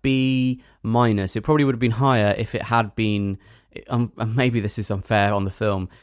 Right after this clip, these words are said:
if it had had an official, "This is what happened,"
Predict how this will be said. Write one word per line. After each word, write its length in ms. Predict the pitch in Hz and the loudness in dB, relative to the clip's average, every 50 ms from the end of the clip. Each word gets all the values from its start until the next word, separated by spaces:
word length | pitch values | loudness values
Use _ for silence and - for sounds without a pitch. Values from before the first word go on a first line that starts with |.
| _ _ _ | _ _ _
if 140 | - 107 - | -10 -8 -6
it 60 | - | -4
had 260 | - 131 139 139 139 | 0 2 2 2 0
had 340 | 131 117 123 113 110 101 - | -2 -2 0 0 0 -2 -6
an 120 | - - 110 | -8 -8 -8
official, 720 | 107 - - 139 123 - - - 117 107 104 101 101 107 | -8 -4 -2 -2 -2 -2 -2 -2 -2 -2 -2 -2 -4 -4
"This 240 | 131 123 120 107 - | -4 -4 -4 -2 -2
is 100 | 110 101 | -4 -6
what 140 | 104 - - | -6 -6 -4
happened," 500 | 110 107 - - 98 95 92 95 98 98 | -6 -6 -6 -6 -6 -4 -4 -4 -6 -8